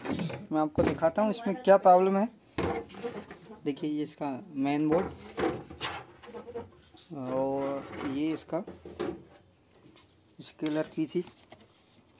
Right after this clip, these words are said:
ये देखिए, और ये देखिए ये इसकी सप्लाई, ये रिपेयर हो चुका है कहीं से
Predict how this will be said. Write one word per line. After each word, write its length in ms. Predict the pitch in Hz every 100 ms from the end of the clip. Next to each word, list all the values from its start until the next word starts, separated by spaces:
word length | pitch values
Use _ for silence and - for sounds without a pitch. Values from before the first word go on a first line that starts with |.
| - - - - - - - - - - - - - - - -
ये 320 | - - 143
देखिए, 1040 | 139 143 - - - - - - - - 139
और 500 | 139 139 139 143 143 - - - - - -
ये 100 | 160
देखिए 360 | 165 165 180 190 - _ -
ये 100 | -
इसकी 200 | 139 - 147
सप्लाई, 440 | 135 143 147 165 170 - - - _ _ -
ये 140 | 185
रिपेयर 340 | 180 165 196 190
हो 120 | 190
चुका 280 | 190 190 185
है 140 | 180 196
कहीं 240 | 160 156
से 180 | 135